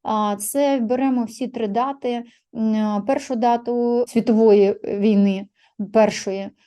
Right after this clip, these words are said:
дату Другої світової війни і нашу дату беремо двадцять четвертого дво-, ну, другого, двадцять,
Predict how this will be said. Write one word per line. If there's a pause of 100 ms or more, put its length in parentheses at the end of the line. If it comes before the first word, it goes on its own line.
(120)
дату
Другої
світової
війни (220)
і
нашу
дату
беремо
двадцять
четвертого
дво-,
ну,
другого,
двадцять,